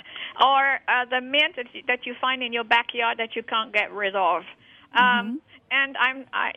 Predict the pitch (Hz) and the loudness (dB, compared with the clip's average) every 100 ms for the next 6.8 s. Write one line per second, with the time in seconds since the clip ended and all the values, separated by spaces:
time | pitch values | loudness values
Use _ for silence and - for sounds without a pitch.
0 | 214 262 262 240 311 311 302 - 247 254 | -4 -4 -2 -2 0 0 -4 -6 -6 -4
1 | 247 233 240 262 302 269 254 254 262 240 | -4 -2 0 0 0 -2 -4 -6 -6 -2
2 | 240 - 214 233 220 220 269 247 254 254 | -2 0 -2 -2 -2 -2 -4 -2 -2 -2
3 | 233 214 226 226 220 220 208 247 240 220 | -2 -2 -2 -2 0 -2 -2 -6 -4 -2
4 | 214 202 202 202 - 202 202 190 190 196 | -2 -2 -6 -14 -10 -4 -2 -2 -4 -4
5 | 208 202 202 196 190 170 - 226 - 240 | 0 0 -2 -6 -6 -4 0 0 0 -2
6 | 262 277 285 - 240 - 254 359 | -2 0 -2 0 0 0 -2 -2